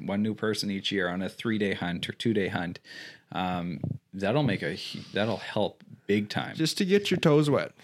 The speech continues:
Speaker 1: Just to get their toes wet. And then they realize what real wildlife is, um, you know, and they can actually embrace the flora and fauna that we have here in Alberta.
Speaker 2: Yeah, that's right. And we're,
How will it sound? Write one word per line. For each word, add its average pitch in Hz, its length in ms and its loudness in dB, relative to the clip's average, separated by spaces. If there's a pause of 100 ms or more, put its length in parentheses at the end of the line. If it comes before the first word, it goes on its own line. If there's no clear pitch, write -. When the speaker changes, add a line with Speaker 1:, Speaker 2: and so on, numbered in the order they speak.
(100)
Speaker 1:
Just 123 280 0
to 147 80 -2
get 147 120 6
their 139 120 2
toes 131 360 2
wet. 78 200 0
And 101 180 2
then 123 120 2
they 127 120 2
realize 104 580 2
what 95 280 0 (840)
real 98 640 0
wildlife 92 600 2
is, 104 440 -2 (640)
um, 82 560 -6
you 104 120 -4
know, 87 180 -2
and 95 180 0
they 92 140 0
can 90 140 -4
actually 92 400 -2
embrace 90 520 -2
the 82 300 -4
flora 95 540 -2
and 85 160 -4
fauna 98 400 -2
that 90 140 -4
we 90 160 -4
have 90 240 -4
here 85 120 -4
in 87 80 -4
Alberta. 87 400 -2 (160)
Speaker 2:
Yeah, 139 300 4 (200)
that's 135 220 2
right. 143 160 4
And 151 200 4
we're, 160 360 6